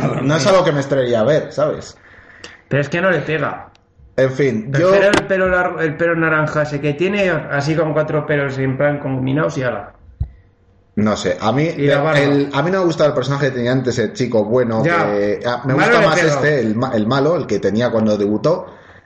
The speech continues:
Speaker 2: Y, y
Speaker 3: Combate.
Speaker 2: bueno, el aspecto me parece es una forma de dar, de dejar claro que ya no es el de antes,
Speaker 3: Que da
Speaker 2: ¿sabes?
Speaker 3: miedo.
Speaker 2: Pero
Speaker 3: Combate.
Speaker 2: bueno, siempre se puede volver al aspecto anterior cuando él quiera, cuando se deje crecer el pelo, claro.
Speaker 3: Vale, ahora,
Speaker 2: <laughs>
Speaker 3: combate, bésame el culo, ¿qué es? ¿El primero que, te, que le des el culo al otro?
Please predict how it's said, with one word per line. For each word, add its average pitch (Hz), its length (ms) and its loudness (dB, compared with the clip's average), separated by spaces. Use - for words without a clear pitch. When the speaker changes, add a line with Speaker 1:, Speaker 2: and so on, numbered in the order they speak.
Speaker 2:
Y, 131 720 2
y 123 80 -6
Speaker 3:
Combate. 147 320 2
Speaker 2:
bueno, 139 180 -2
el 131 100 2
aspecto 147 380 0
me 170 60 2
parece 156 260 0
es 160 80 -2
una 170 100 0
forma 156 320 0
de 123 380 2
dar, 135 440 -2
de 123 140 -4
dejar 131 300 -2
claro 147 240 2
que 107 240 -2
ya 113 120 2
no 139 60 0
es 143 80 -2
el 113 140 -2
de 101 80 0
antes, 147 480 -6
Speaker 3:
Que - 100 -10
da 139 60 2
Speaker 2:
¿sabes? 143 200 0
Speaker 3:
miedo. 127 200 -4
Speaker 2:
Pero 113 140 2
Speaker 3:
Combate. 135 300 2
Speaker 2:
bueno, 104 200 -6
siempre 131 240 0
se 131 80 -2
puede 117 160 2
volver 104 180 2
al 98 80 0
aspecto 101 320 -4
anterior 98 280 0
cuando 90 200 -2
él 85 80 -8
quiera, 139 340 0
cuando 101 220 -2
se - 120 -2
deje 110 180 -2
crecer 101 220 -4
el 98 60 -4
pelo, 120 220 0
claro. 131 220 -2
Speaker 3:
Vale, 131 240 0
ahora, 147 200 0
Speaker 2:
<laughs> - 300 -18
Speaker 3:
combate, 196 640 0
bésame 170 320 -2
el 151 160 -2
culo, 117 340 -4
¿qué 143 120 -2
es? 131 120 -8
¿El 120 100 -6
primero 175 360 0
que, 175 120 -4
te, 170 200 -8
que 151 100 -2
le 151 60 2
des 156 160 0
el 147 140 -2
culo 160 180 -2
al 151 120 0
otro? 156 440 -4